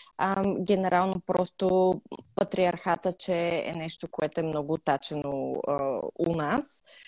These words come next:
и по нашите ширини. А, в нашия балон е малко по-различно. Нашия балон, предприемаческа екосистема и така нататък. Но ако се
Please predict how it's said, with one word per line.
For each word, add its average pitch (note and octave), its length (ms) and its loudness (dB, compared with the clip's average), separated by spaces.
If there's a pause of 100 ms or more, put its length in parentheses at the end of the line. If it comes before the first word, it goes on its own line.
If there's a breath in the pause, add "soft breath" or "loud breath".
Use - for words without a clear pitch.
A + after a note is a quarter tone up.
(320 loud breath)
и F3+ 280 4
по D#3+ 60 -2
нашите E3 360 0
ширини. F#3+ 800 0
А, G3 120 2
в E3 220 -4
нашия G#3 320 4
балон F#3 380 6
е G3 40 2
малко F#3+ 380 -2
по-различно. F3 840 0
Нашия F#3 400 -4
балон, D#3+ 580 2
предприемаческа D3+ 1200 -4
екосистема D3+ 680 -4
и D3 40 -6
така - 200 -6
нататък. D#3 380 -4 (500 loud breath)
Но G#3 120 4
ако G3+ 140 0
се F3+ 480 6